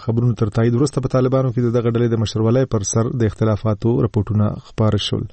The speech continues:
ولسمشر غني د جرمني له یوه روغتون څخه د ویډیو کانفرنس له لارې په کابل کې خبریالانو ته دا هم ویل چې د سولې مذاکراتو بریالي کېدو لپاره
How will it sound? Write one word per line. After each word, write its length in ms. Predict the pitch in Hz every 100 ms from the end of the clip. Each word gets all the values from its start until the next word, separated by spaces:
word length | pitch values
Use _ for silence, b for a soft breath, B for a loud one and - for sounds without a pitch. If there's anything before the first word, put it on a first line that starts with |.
| B B B B B
ولسمشر 440 | 135 135 160 156 135
غني 140 | 139 143
د 140 | 139 123
جرمني 340 | 127 127 135 156 117
له 80 | 113
یوه 120 | 113
روغتون 300 | 110 - 123 113
څخه 280 | 117 117 117
د 100 | 113 113 113
ویډیو 320 | 127 120 104
کانفرنس 460 | 113 104 123 139 131
له 100 | 123 123
لارې 260 | 131 139
په 100 | 135
کابل 260 | 127 135 139
کې 140 | 123
خبریالانو 480 | 110 113 120 123 113
ته 80 | 117
دا 60 | 120 117
هم 80 | 151
ویل 160 | 131 139
چې 500 | - - - - -
د 100 | 135 143
سولې 260 | 160 147
مذاکراتو 440 | 135 131 143 135 131
بریالي 260 | 123 123 113
کېدو 240 | 120 131 127
لپاره 340 | - 123 127